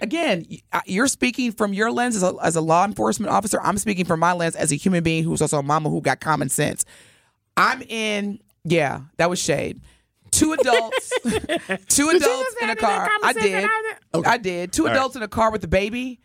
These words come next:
Speaker 2: All right.
Speaker 1: Why was the gun even anywhere? Talking about the gun could have been in the back seat. It
Speaker 2: Why
Speaker 1: should have
Speaker 2: was you
Speaker 1: been the gu-
Speaker 2: arguing in the car?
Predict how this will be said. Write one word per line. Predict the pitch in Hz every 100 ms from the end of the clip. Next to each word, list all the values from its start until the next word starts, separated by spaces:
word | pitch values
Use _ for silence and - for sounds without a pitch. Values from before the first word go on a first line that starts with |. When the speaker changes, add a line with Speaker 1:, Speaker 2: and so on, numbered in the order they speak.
| -
Speaker 2:
All | 85
right. | 175
Speaker 1:
Why | 302
was | 330 214
the | 190
gun | 233 262 247
even | 233 247 226 214
anywhere? | 226 240 220 220 214 - - -
Talking | 220
about | 196
the |
gun | - 180 180
could |
have | 175
been | 175
in |
the | 170
back | 170 -
seat. | 175 170
It | 277
Speaker 2:
Why |
Speaker 1:
should | 240
have | 220
Speaker 2:
was |
you |
Speaker 1:
been | 214
the | 202
gu- | 220
Speaker 2:
arguing | 202 202
in | 170
the |
car? | 185 185 98